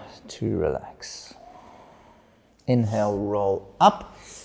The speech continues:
If you have a pillow, you can place it behind you. We're gonna keep our, oh, sorry, we're gonna bend our right leg towards the back of the mat.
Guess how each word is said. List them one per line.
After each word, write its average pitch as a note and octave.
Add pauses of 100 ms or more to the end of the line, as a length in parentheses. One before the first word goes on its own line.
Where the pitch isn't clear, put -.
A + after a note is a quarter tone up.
(100)
If -
you D3
have B2+
a B2
pillow, D3
you E3
can A#2
place A2+
it A2
behind G#2
you. G3 (1000)
We're A#2
gonna A2 (380)
keep F#3
our, B2 (540)
oh, -
sorry, A2+
we're A2
gonna G2+
bend D#3+
our A#2
right G2+
leg C#3+ (380)
towards G#2+
the -
back -
of G#2
the G2
mat. C3